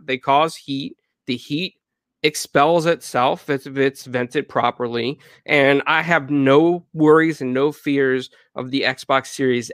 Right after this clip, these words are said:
S or X because the way the ventilation is in these systems, it's gonna be just fine. This guy is just trying to reach for something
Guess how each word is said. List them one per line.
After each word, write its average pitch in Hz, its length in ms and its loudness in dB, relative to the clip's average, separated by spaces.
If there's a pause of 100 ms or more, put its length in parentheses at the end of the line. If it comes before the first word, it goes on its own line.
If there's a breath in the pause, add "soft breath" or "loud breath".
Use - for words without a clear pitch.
S 196 300 -2 (120)
or 202 260 8
X 127 420 0 (240 soft breath)
because 147 480 -4
the 143 120 -4
way 143 180 0
the 139 100 -2
ventilation 127 640 -2
is 123 140 -6
in 123 100 -6
these 120 160 -6
systems, 120 420 -6
it's 123 160 -10
gonna 135 200 -2
be 120 200 -6
just - 520 0
fine. 165 480 4 (320 loud breath)
This 139 220 0
guy 147 340 2
is 127 320 0
just 139 300 -6
trying 151 380 0
to 143 60 -2
reach 139 400 -4
for 156 160 -6
something 135 720 -2